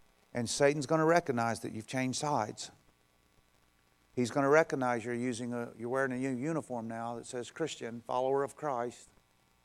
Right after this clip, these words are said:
And he's gonna come after you.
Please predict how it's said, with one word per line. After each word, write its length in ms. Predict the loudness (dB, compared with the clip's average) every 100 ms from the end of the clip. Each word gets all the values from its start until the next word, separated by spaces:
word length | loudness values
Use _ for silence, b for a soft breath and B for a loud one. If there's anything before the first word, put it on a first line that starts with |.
| _ _ _ _ _ _ _ _ _ _
And 140 | -8 -2
he's 180 | 0 0
gonna 180 | 0
come 220 | 0 0 2
after 320 | 2 0 -6
you. 240 | -6 -6